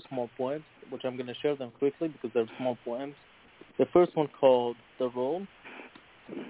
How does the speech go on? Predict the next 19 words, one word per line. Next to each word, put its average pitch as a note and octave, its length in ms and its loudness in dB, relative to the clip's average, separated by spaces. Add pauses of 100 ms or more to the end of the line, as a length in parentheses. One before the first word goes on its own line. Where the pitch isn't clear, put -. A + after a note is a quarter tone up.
(840)
So C3 120 4
this E3 200 -6
poem E3+ 220 0
is, C#3 140 -8
like, A#2+ 180 -2 (220)
five B2 200 4
lines, B2 320 -6
so A#2 120 2
it - 480 -10
goes B2 180 8 (140)
here. A2+ 200 0 (320)
"I B2+ 120 6
once G3+ 320 6 (100)
played C#3+ 380 0
the A#2+ 80 2
role C3 280 -4 (100)
of A#2+ 40 -8 (160)
a A2 60 -2
corpse. A#2+ 340 0